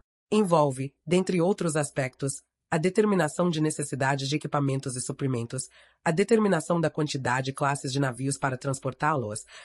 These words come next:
a obtenção dos recursos logísticos necessários à realização da operação, bem como a prescrição dos procedimentos a serem observados na sua execução.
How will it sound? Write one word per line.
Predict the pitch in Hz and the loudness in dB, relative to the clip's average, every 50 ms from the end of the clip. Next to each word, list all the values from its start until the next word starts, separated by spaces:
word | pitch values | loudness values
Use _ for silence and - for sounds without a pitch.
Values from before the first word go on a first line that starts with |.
| - _ - | -14 _ 2
a | 165 180 | 4 4
obtenção | 202 196 - - 190 175 - - 214 226 226 | 4 4 2 0 0 0 2 2 2 2 2
dos | 202 175 | 0 0
recursos | - 170 151 - 180 180 - - 151 | -2 -4 -2 0 0 0 0 0 -2
logísticos | 139 143 135 123 135 151 - - - 147 143 | -2 -2 -2 0 -2 -2 -2 -2 -4 -4 -2
necessários | 143 143 139 - 139 - - 143 135 139 135 127 | -2 -2 -2 -4 -6 -4 -2 -2 0 0 -2 -2
à | 139 135 | -2 -2
realização | 135 147 147 143 139 120 127 120 - - 147 147 | -2 0 -2 -2 -2 -2 -4 -4 -4 -2 -2 0
da | 143 135 | 0 0
operação, | 131 123 139 123 120 120 - - 113 110 120 _ _ _ _ _ _ _ | -2 -2 -4 -4 -4 -6 -6 -6 -6 -6 -6 _ _ _ _ _ _ _
bem | - 147 214 277 | 2 4 4 4
como | 302 - 220 208 185 | 6 4 4 4 4
a | 180 | 2
prescrição | - 185 180 - 170 170 170 - 190 190 185 | 0 -4 -4 -4 -6 -6 -2 0 0 0 0
dos | 170 160 | -2 -4
procedimentos | - - 170 - 175 156 151 151 147 151 151 156 135 147 | -4 -4 -4 -4 -2 -2 0 2 2 0 0 -2 -2 -2
a | 143 | -4
serem | - - - 170 165 170 165 | -4 -2 -2 0 0 2 2
observados | 165 160 - - 180 160 143 143 139 147 143 151 143 | 0 0 0 -2 -2 0 2 2 2 2 0 -2 -2
na | 151 139 | -2 -2
sua | 135 - - 131 127 131 | -2 -2 -4 -4 -2 -2
execução. | 123 139 147 - 156 - - - 98 - 123 | -2 -4 -6 -6 -6 -8 -8 -8 -10 -10 -12